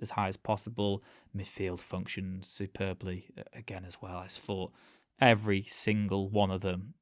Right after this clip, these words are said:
it just, I love this team, and I just so, so hope that we all get the,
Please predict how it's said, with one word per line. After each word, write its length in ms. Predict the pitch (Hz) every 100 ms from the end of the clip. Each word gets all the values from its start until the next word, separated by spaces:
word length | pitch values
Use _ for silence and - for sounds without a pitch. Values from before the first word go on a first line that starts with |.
| -
it 220 | - -
just, 360 | - 110 - - _ _ _ _ _
I 80 | 107
love 240 | 107 104
this 160 | 101 98
team, 320 | - 95 92 - _
and 220 | 107 104
I 100 | 95
just 300 | 104 104 - -
so, 260 | 113 107
so 440 | 101 - - 117 107
hope 420 | - 104 104 - - - - - _ -
that 100 | -
we 140 | 110
all 160 | 107 104
get 300 | 101 98 -
the, 220 | 101 92